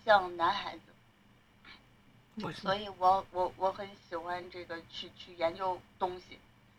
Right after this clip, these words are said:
Speaker 1: 然后就当时就是很想做软件开发这一块儿。
Speaker 2: 嗯。
Speaker 1: 然后我的这个老师呢，她曾经是个程序员。
Speaker 2: 哦。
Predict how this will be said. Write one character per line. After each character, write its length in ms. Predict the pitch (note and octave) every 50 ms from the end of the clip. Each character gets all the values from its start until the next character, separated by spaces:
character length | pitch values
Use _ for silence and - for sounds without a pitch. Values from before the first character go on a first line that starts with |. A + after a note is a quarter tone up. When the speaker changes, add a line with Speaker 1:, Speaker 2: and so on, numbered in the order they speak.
| - - -
Speaker 1:
然 240 | F3+ F3+ F#3+ G3+
后 380 | G#3+ A3 G#3+ G3 F#3+ F#3+ F#3 F3+ - - - F#3+
就 340 | F#3 F3+ F3 F3 F3 F3 - - - _ _ _ _ _
当 220 | - G#3+ G#3+ A3
时 220 | G#3+ - F#3 F3 F3+
就 180 | - G#3 G3 F#3+
是 180 | - G3 F#3 F#3 -
很 120 | - F3+ G3+ A3
想 260 | - A3+ F3+ E3 D#3+ - - - - - - -
做 380 | G#3+ F#3+ F3+ E3+ E3 - - - - - - - - - -
软 220 | F#3 F#3 F3 E3+
件 120 | F#3 G3 G3
开 200 | - G#3 G3+ G3+
发 200 | A3 G3 G3 G#3
这 160 | G3 G#3 F#3
一 100 | E3+ D#3+
块 200 | - - A#3+ A#3
儿。 60 | - - - - - _ _ - - _ -
Speaker 2:
嗯。 440 | - A3+ A3+ A3 G3+ F#3+ E3+ F#3 - - - - - - - - -
Speaker 1:
然 220 | - G3+ G3 G3+
后 360 | - - B3 A3+ G#3+ G3 - - -
我 160 | - F3+ F3 F3
的 100 | F3+ F#3
这 140 | F#3 D4 C#4+
个 100 | - A#3
老 220 | G#3 F3+ D#3+ D#3 -
师 380 | - - - - G#3 G3+ G3+
呢， 280 | G3+ G3+ F3+ E3+ E3+ - - - - - - _ - - _ _ - - - _ _ -
她 200 | - - C#4 C4
曾 200 | - - G3+ G#3
经 140 | A#3+ A#3+ C4
是 80 | -
个 100 | - F#3
程 160 | - F3 E3+
序 120 | F3+ - G3
员。 200 | E3 D3+ D#3+ F3 - - - - - - - - - - - - - - -
Speaker 2:
哦。 580 | - F3 G3+ A#3 B3+ C4 B3 G3+ F#3 F3+ F3